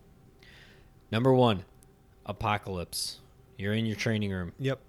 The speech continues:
Speaker 2: The draft,
Speaker 1: Athletic
Speaker 2: yep.
Speaker 1: training room. What are you taking?
Speaker 2: Mm-hmm.
Speaker 1: Number two,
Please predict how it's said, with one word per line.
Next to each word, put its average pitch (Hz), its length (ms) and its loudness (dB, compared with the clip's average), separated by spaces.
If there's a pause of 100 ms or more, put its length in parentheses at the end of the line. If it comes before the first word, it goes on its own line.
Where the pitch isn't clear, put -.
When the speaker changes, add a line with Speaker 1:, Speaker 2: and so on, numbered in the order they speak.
(120)
Speaker 2:
The 135 180 -6
draft, 107 280 2
Speaker 1:
Athletic 104 260 0
Speaker 2:
yep. 117 60 -4
Speaker 1:
training 101 240 0
room. 90 240 -4 (340)
What 98 460 2
are 101 40 2
you 98 140 2
taking? 98 440 -2
Speaker 2:
Mm-hmm. 135 320 -8 (400)
Speaker 1:
Number 107 200 2
two, 120 380 4